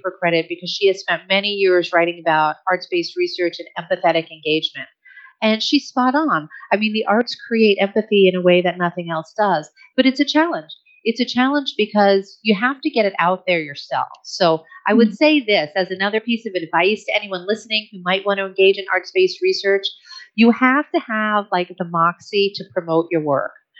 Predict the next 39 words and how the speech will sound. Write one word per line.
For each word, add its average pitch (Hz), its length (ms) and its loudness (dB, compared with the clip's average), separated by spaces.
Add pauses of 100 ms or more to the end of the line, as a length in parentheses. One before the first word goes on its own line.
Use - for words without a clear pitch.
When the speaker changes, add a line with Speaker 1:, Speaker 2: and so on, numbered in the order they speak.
(300)
Speaker 1:
And 208 140 2
I 202 80 0
know 220 240 4
that's 269 240 0
really 214 300 0
challenging. 175 760 -2
And 175 120 -4
I 170 80 -2
know 185 240 2
that 156 180 0
scholars, 185 720 2 (440)
I 185 120 0
don't 226 120 2
know, 202 160 4
they 160 160 2
sort 196 220 0
of, 185 140 4 (120)
like, 175 220 -2
foo-foo 247 400 2
that, 175 300 2
that 170 120 0
there's 180 200 -2
something 196 360 -2
negative 196 460 2
about 175 320 2
promoting 185 380 -4
their 165 140 -10
work. 196 340 -4 (360)
But 202 200 2 (400)
there 240 160 6
isn't. 220 520 -2
I 185 80 0
absolutely 196 480 -2
disagree 190 320 -4
with 214 140 -2
that. 175 260 -2
It's 180 160 -6
about 180 300 0 (120)
finding 202 680 -4